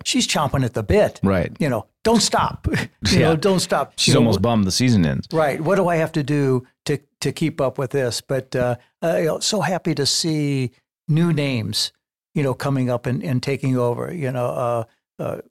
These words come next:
Speaker 1: Sharapova's gone and
Speaker 2: Serena and
Speaker 1: Serena's
Speaker 2: Venus.
Speaker 1: gone and
Speaker 2: Hmm.
Speaker 1: Venus is, you know, I mean, not,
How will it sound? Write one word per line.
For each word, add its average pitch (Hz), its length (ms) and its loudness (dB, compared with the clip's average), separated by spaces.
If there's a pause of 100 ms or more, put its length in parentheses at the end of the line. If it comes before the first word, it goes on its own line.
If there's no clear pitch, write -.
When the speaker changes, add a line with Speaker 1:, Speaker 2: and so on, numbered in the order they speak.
(200)
Speaker 1:
Sharapova's 135 640 -4
gone 139 680 -2
and 107 920 -8
Speaker 2:
Serena 90 400 2
and - 20 2
Speaker 1:
Serena's 82 240 2
Speaker 2:
Venus. 87 380 4
Speaker 1:
gone 139 360 0
and 98 100 2
Speaker 2:
Hmm. 85 100 2
Speaker 1:
Venus 143 320 -2
is, 143 240 -6
you 156 180 -6
know, 131 140 -4
I 165 60 -4
mean, 151 160 0
not, 190 240 -2